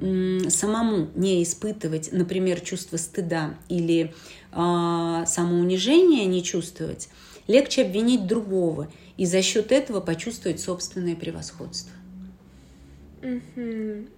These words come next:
Speaker 2: Ну, как мы поняли, переходом в другую школу девочка, можно так сказать, избавилась от проблемы.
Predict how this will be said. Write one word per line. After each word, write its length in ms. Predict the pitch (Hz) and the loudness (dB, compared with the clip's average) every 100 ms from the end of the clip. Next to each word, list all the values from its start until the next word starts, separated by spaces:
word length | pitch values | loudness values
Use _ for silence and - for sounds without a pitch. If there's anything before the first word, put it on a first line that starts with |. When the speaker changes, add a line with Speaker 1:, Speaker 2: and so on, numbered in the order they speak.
| _ | _
Speaker 2:
Ну, 240 | 269 294 277 | -6 -2 -4
как 300 | 285 285 285 | -2 -4 -2
мы 120 | 269 | -6
поняли, 520 | 269 311 381 359 240 | -4 -4 -2 -2 -2
переходом 560 | 226 247 247 277 254 247 | -4 -4 0 0 0 -2
в 40 | |
другую 320 | 247 240 254 | -4 -4 -4
школу 540 | 247 - 294 339 349 233 | -4 -6 -4 -2 -2 -4
девочка, 680 | 208 240 247 247 - - 214 | -2 -4 -4 -8 -10 -8 -6
можно 320 | 220 220 214 | -6 -6 -8
так 200 | 214 214 | -8 -12
сказать, 320 | - 220 220 | -6 -6 -4
избавилась 580 | 240 220 226 240 226 220 | -8 -6 -2 -2 -2 -6
от 120 | 220 | -10
проблемы. 640 | - 220 226 311 330 214 | -8 -6 -4 -4 -4 -6